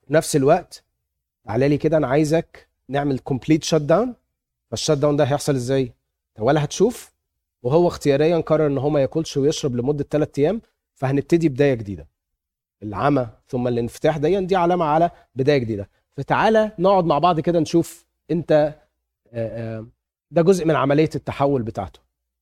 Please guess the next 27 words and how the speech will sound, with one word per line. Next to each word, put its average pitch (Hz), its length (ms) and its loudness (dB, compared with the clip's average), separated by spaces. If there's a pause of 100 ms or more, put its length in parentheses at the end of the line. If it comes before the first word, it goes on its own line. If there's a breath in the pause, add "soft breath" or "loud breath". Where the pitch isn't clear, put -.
(300)
فهنفصل 143 480 0
عن 165 120 -2
كل 175 220 0
حاجة 175 200 0
في - 80 -4
الدنيا 170 300 2
خالص. 165 480 0 (920)
نفس 247 200 0
كونسبت 226 380 -2
الخلوة، 202 320 0
لما 151 220 2
احنا - 160 -2
بنسيب 156 260 -2
كل 160 200 -2
حاجة 160 240 2
ونطلع 147 300 0
خلوة 151 320 0
يوم 147 320 0
أو 127 100 -2
يومين 135 300 2
أو 113 120 -6
ساعة 131 360 0
أو 107 60 -14
ساعتين 127 360 -2
أو 117 180 -2
whatever - 80 -2
أو 131 380 -2